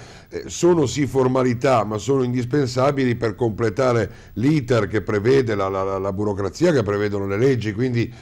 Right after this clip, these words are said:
tante cose che magari consideriamo minori sono comunque fondamentali per portare a termine,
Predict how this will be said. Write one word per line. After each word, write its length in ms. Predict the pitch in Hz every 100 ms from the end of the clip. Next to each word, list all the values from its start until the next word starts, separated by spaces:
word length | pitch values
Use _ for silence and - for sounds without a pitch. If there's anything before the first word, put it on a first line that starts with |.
| - -
tante 340 | 123 123 123
cose 400 | 120 151 151 127
che 140 | 113 117
magari 280 | 113 131 135
consideriamo 640 | 120 110 117 120 127 123
minori 540 | 120 127 147 156 135 131 -
sono 260 | - 139 127
comunque 380 | 127 135 143 139
fondamentali 720 | 123 120 120 117 101 151 156
per 160 | 117 92
portare 400 | 104 95 113 101
a 40 |
termine, 480 | 95 123 135 123